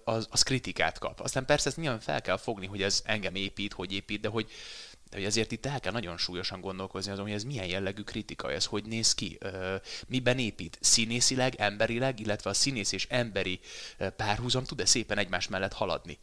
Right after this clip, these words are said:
Vagy ennek a kettőnek kötelessége elválni? És a válaszom, ez egy költői kérdés, nem, ne váljon el. Mert itt volt egy, egy olyan rendszer, amiben színházi alkotók, akik egyébként most is oda fognak menni az egyetemre oktatni, ö, Vinyánszky Attila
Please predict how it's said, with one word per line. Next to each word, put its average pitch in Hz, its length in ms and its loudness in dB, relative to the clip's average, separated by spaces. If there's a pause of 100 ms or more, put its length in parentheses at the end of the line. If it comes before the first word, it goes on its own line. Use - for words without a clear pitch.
(100)
Vagy - 80 -4
ennek 104 140 0
a 101 40 -4
kettőnek 113 500 -2
kötelessége 104 720 0
elválni? 98 440 2
És 104 160 0 (100)
a 107 80 -12
válaszom, 110 460 4
ez 113 80 -4
egy 107 80 -4
költői 131 300 0
kérdés, 120 320 -2
nem, 120 400 0 (220)
ne 139 140 2
váljon 87 360 2
el. 80 220 -2 (580)
Mert 107 320 0
itt 147 160 0
volt 110 280 2
egy, 92 220 2 (140)
egy - 240 -6
olyan 107 320 4
rendszer, 127 600 2
amiben 101 480 2 (280)
színházi 113 480 2
alkotók, 113 580 2
akik 113 220 -4
egyébként 120 540 0
most 139 240 -4
is 98 120 2
oda 104 160 0
fognak 101 260 -6
menni 98 240 -4
az 95 180 0
egyetemre 101 540 0
oktatni, 104 720 -2
ö, 101 220 0
Vinyánszky 110 420 -2
Attila 95 340 0